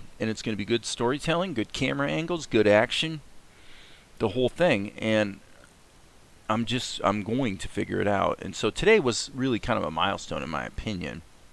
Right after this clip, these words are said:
just because we came up with something that was tangibly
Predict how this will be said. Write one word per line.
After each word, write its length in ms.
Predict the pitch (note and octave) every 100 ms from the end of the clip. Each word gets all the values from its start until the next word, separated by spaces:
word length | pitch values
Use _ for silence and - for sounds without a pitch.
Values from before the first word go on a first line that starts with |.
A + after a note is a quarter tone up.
| - - - - - - - - - - - -
just 320 | - A#2+ -
because 840 | A#2 - - F#2+ F2 F2+ F#2 - - - - - - - - - -
we 340 | G#2+ G2+ F#2+ F2+ - -
came 220 | - G2
up 100 | -
with 120 | F#2
something 260 | - F2+ F2+
that 140 | -
was 240 | F2 - - - - - - -
tangibly 1000 | - - G#3+ F#3+ D#3+ G#2+ F#2 F#2 F#2 E2+